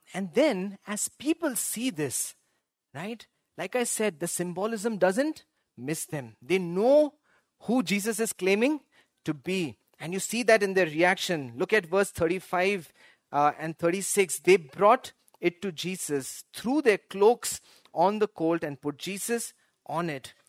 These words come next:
As he went along, people spread their cloaks on the road. People are spreading their cloaks on the road. Would any of you do that? Take off your jacket and put it on the road? No, you wouldn't, right?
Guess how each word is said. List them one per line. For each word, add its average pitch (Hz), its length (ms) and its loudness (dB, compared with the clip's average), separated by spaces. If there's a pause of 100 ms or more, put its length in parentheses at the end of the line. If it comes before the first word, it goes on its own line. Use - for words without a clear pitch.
(160)
As 269 340 0
he 240 200 0
went 185 360 0
along, 165 520 2 (680)
people 185 280 -4
spread 208 460 0
their 214 160 6
cloaks 226 560 2 (500)
on 180 300 2
the 269 240 4 (520)
road. 190 380 2 (260)
People 277 260 0
are 269 60 8
spreading 254 480 2
their 285 240 10 (480)
cloaks 214 540 6 (340)
on 226 220 2
the 226 100 10
road. 202 480 8
Would 226 140 2
any 254 180 6
of 269 120 4
you 262 100 2
do 269 160 -2
that? 277 300 6 (120)
Take 233 140 2
off 240 100 2
your 240 100 2
jacket 208 340 4
and 233 120 -6
put 226 140 0
it 240 100 6
on 233 160 4
the 220 120 10
road? 220 300 6 (680)
No, 226 200 4
you 214 160 0
wouldn't, 233 520 4
right? 214 320 2